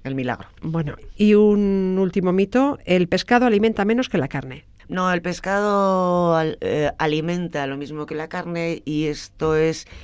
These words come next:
Speaker 1: por un error de, en la concepción de, del castellano de la palabra. La gente confunde alimentar con engordar.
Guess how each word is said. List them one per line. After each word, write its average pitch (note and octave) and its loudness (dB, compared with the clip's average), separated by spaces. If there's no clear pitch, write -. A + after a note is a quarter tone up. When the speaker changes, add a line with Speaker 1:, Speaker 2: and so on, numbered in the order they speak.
Speaker 1:
por E3 2
un F#3 2
error F#3+ 2
de, D#3 0
en D3+ -4
la D3+ 0
concepción D#3+ -4
de, E3 0
del C3 -6
castellano C3 -4
de A#2+ -4
la A#2 -4
palabra. A#2 -8
La C#3 -8
gente F#3 -6
confunde E3+ -4
alimentar D3 -4
con F#3 -2
engordar. A#2+ -4